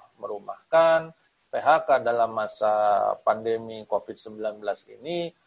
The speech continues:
haknya sama seperti P H K di dalam Undang-Undang tiga belas dua ribu tiga. Ya.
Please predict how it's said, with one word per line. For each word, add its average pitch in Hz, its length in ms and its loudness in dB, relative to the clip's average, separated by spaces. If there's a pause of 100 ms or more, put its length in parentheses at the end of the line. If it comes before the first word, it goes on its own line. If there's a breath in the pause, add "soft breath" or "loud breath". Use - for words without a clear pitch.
(160)
haknya 165 320 -2
sama 151 400 -2
seperti 127 480 -8
P 117 160 -8
H 117 240 -2
K 127 160 -2
di 110 160 -12
dalam 110 320 -6
Undang-Undang 104 400 -12
tiga 104 160 -8
belas 101 240 -12
dua 110 160 -14
ribu 120 400 -16 (560)
tiga. 110 240 -14 (1700)
Ya. 58 180 -8